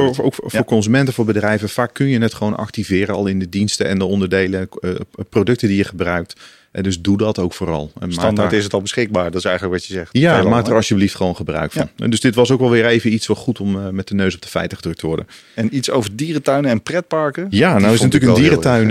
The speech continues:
Speaker 1: erg,
Speaker 2: eh, niet per definitie iets waar je denkt aan cybersecurity risico's. Maar wat
Speaker 1: Nee.
Speaker 2: er eigenlijk gebeurde is dat, eh, het Ticketcounter, dus een organisatie waar je digitaal je kaartjes kunt kopen voor de dierentuin, ja, die zijn slachtoffer geworden van, eh,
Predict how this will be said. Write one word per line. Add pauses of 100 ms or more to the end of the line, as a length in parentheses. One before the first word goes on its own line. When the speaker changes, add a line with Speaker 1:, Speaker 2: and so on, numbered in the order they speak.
Speaker 1:
erg,
Speaker 2:
eh,
niet
per
definitie
iets
waar
je
denkt
aan
cybersecurity
risico's.
Maar
wat
Speaker 1:
Nee.
Speaker 2:
er
eigenlijk
gebeurde
is
dat,
eh,
het
Ticketcounter,
dus
een
organisatie
waar
je
digitaal
je
kaartjes
kunt
kopen
voor
de
dierentuin, (420)
ja,
die
zijn
slachtoffer
geworden
van,
eh,